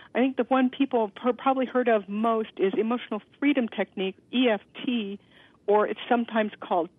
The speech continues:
tapping. Tapping. And I want to direct everyone here, whether you're, um, a mom, if you've got a son or daughter in the military, or, you know, mom, dad, or anyone else, battle tap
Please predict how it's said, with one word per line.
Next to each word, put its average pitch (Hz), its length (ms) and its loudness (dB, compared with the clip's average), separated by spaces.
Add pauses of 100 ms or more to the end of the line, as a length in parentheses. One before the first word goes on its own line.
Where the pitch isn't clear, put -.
(140)
tapping. 254 580 -2 (1200)
Tapping. 220 520 -2 (420)
And 208 420 2
I 214 80 2
want 269 280 0
to 285 80 -2
direct 220 500 0
everyone 226 680 0 (140)
here, 190 360 0 (120)
whether 226 220 2
you're, 202 400 -2 (500)
um, 185 520 0 (100)
a 202 80 4
mom, 262 520 2
if 208 160 -4
you've 196 120 -10
got 185 160 2
a 175 160 -4
son 233 160 0
or 214 100 -4
daughter 214 400 0
in 240 80 -2
the 233 60 -4
military, 226 800 -2 (400)
or, 190 480 2
you 214 100 -2
know, 185 80 0
mom, 220 280 0
dad, 208 220 4
or 202 100 -2
anyone 208 280 -4
else, 196 240 0 (340)
battle 240 360 4 (120)
tap 233 320 -2